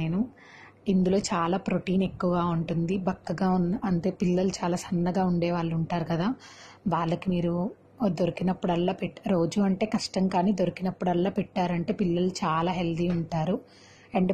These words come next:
pregnant వాళ్ళు తిన్నా కానీ లోపల baby చాలా హెల్దీగా మంచి వెయిట్‌తో పుడతారు. And,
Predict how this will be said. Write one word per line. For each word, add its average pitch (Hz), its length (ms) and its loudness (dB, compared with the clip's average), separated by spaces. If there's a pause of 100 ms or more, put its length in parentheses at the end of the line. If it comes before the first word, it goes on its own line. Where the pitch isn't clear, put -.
pregnant 190 540 2
వాళ్ళు 190 320 2
తిన్నా 180 380 2
కానీ 180 260 2
లోపల 185 380 2
baby 175 240 0 (120)
చాలా 175 200 2 (100)
హెల్దీగా 175 560 2 (640)
మంచి 180 400 2
వెయిట్‌తో 175 480 2
పుడతారు. 165 500 0 (760)
And, 175 200 2